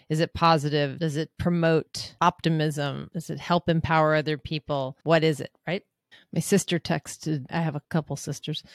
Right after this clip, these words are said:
My s-, other sister texted the other day and said, "I, I hope I see you soon."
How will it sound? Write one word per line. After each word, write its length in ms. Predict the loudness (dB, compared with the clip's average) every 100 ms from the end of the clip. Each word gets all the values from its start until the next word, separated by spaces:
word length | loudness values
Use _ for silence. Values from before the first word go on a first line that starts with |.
| -6
My 80 | -6
s-, 280 | -6 -14 _ -2
other 160 | 0 2
sister 600 | 0 -2 -2 0 0 -4 _ -2
texted 360 | 0 2 0 4
the 120 | 4
other 120 | 4
day 120 | 4
and 100 | 0
said, 160 | 0 0
"I, 280 | 2 0 -4 -10 -4
I 60 |
hope 220 | -2 2
I 60 | 2
see 300 | 2 0 2
you 120 | 2 0
soon." 520 | 4 8 10 10 6